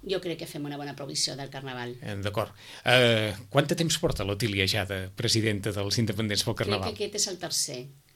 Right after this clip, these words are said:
Speaker 1: crec.
Speaker 2: No em fa els números, eh?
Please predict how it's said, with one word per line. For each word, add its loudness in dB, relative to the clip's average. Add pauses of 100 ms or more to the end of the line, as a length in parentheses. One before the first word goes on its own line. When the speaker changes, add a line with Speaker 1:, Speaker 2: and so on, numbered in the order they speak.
(420)
Speaker 1:
crec. -8 (1700)
Speaker 2:
No 2
em 0
fa 6
els 4
números, -2
eh? -6